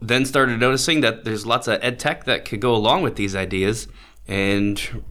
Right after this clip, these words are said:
then realized it would be a great episode. So that's what we got for you. I'll start off with the first one, and I call this the Ed Tech Show and Tell. You could, of course,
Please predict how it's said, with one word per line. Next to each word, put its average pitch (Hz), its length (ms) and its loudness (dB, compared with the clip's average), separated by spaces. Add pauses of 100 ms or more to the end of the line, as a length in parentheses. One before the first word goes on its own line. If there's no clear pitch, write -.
then 101 260 -2
realized 107 420 0
it 92 40 -2
would 87 120 -6
be 107 140 -2
a 107 40 -2
great 110 380 -4
episode. 110 520 -4
So 90 120 -4
that's 101 220 -4
what 117 80 -2
we 104 80 0
got 107 240 0
for 87 220 -6
you. 98 180 -2
I'll 110 160 -2
start 120 300 2
off 120 240 0
with 113 100 -10
the 98 60 -14
first - 340 -4
one, 117 420 -2
and 101 480 2
I 107 260 0
call 127 300 0
this 113 340 0
the 107 380 -2
Ed 143 280 -4
Tech 151 360 -2
Show 127 440 -2
and 113 200 -2
Tell. 90 400 -6 (520)
You 110 120 -2
could, 113 140 -2
of 90 120 -8
course, - 500 0